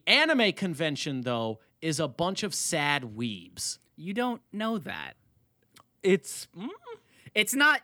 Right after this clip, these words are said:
Speaker 2: entirely untrue, but you don't
Speaker 1: Are you
Speaker 2: know
Speaker 1: telling
Speaker 2: that.
Speaker 1: me,
Speaker 2: <laughs>
Speaker 1: are you telling me that the anime community is gonna get more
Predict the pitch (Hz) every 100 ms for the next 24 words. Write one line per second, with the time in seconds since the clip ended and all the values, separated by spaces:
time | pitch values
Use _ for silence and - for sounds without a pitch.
0 | _ 233 226 196 262 269 233 220 196 180
1 | 165 302 330 233 170 160 165 170 196 247
2 | 285 247 233 311 240 233 247 233 - -
3 | - 214 233 254 302 - 285 294 294 247
4 | 170 139 117 - _ 127 120 165 - 170
5 | 151 - 170 190 196 170 151 131 123 120
6 | 147 127 120 117 110 107 101 104 147 127
7 | 175 147 131 135 107 113 127 143 139